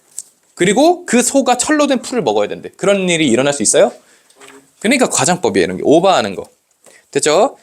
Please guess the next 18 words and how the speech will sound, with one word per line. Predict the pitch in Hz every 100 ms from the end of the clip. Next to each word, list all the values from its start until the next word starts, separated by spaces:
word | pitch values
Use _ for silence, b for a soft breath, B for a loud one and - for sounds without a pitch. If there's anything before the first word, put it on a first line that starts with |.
| b b
그리고 | 170
백사십구 | 175 247 - 196
쪽 | 185
아래쪽에 | 110 - - 135
봅시다. | 95 - 82 -
열거와 | 95 113 135 135 147
연쇄. | 98 95 90 - _ _ _ _ _ _ _ _ _ _ _ - B B B B
열거법과 | 113 120 165 196 - - - - 196 175
연쇄법에 | 104 131 185 185 175 165
대한 | 143 131
얘기인데요. | 95 110 104 131 110 85
열거는 | 98 131 170 208 190
뭐예요? | 113 104 139 220 - B B B
단어나 | 151 190 220 196
구절을 | 156 156 202 277
계속 | - 160 208 -
나열하는 | 117 123 165 214 190 135
거야. | 95